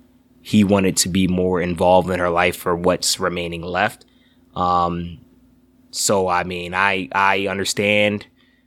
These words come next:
I don't understand 'cause I've never been in that situation, but I, I understand where he's coming from, where, you know, you wanna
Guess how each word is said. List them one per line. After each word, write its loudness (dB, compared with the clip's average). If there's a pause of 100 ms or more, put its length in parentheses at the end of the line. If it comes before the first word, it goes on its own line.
(680)
I 0
don't 0
understand 0
'cause -6
I've 0
never -2
been 2
in -2
that 0
situation, 2
but -2
I, 2
I 2
understand -2
where -6
he's -8
coming -2
from, -4
where, 0 (400)
you -4
know, 2
you 2
wanna 0